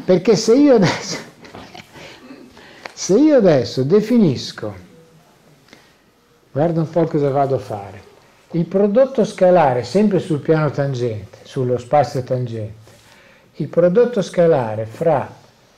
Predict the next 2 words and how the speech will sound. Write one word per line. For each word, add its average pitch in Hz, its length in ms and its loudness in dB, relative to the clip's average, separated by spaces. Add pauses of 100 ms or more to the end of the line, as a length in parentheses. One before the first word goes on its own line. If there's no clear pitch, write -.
(760)
la 135 220 -2
curvatura 190 1200 -2